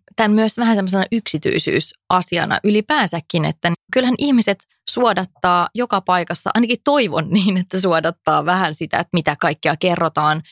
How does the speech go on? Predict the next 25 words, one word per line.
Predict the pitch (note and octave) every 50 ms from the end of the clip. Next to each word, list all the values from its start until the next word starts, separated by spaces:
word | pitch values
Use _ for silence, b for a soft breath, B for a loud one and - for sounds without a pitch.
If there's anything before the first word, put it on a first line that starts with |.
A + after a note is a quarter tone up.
| b b b _
niin | - E3 F#3+ A#3
somessa | - B3 A3 G#3+ A3 G#3+ - A#3+
kuin | - - A3 G#3+ G#3+ G#3+ -
kasvotustenkin. | - G#3+ G#3+ - - - - C#3+ D#3 - - - F3 - E3 E3+ -
Ei | - G3+ G#3+ A3+
ole | B3+ C4 B3 A3 - _ _ _ -
mikään | A#3 - B3 G#3+ G#3 G3
pakko | - - C4+ C4 - _ _ - - C#3 - _ _ _
kertoa | - F#3 F3 E3+ - - D3+ - - E3
jokaista | F#3 E3+ E3 - - - F3 - - -
ajatusta | - F3 D#3+ D#3+ - - - - - F#3
ääneen. | - E3 D#3 D#3 D#3 D#3+ - - - G3+ B B B B B B -
Ja | G3 F3+ E3+ - - -
ehkä | G#3 G#3 - A3
tästä | - A#3+ B3 - - B3+
tulee | A#3 A#3 G#3 G3 G3 F#3+
mun | F#3 F#3 F#3
mielestä | F#3 F#3 F3 E3+ F3 - - -
myös | F#3+ F#3 F3+ F3+ - - _ -
se | - - G#3+
ajatus, | G3+ G3 F#3 E3 D#3+ - E3 - -
että | E3 E3 _ - E3+ E3+ b b b b b b -
kuitenkin | - C#4 D#4 D4+ - A#3+ G3+ F#3+ - F#3 F3+ F3+ F3+ F3 - _ _ _ _ -
helposti | - A#3+ B3+ C#4 C#4 - G#3+ G3 - - F3+
semmoinen | - - G3+ F#3 F#3 F#3 F#3 F#3 F#3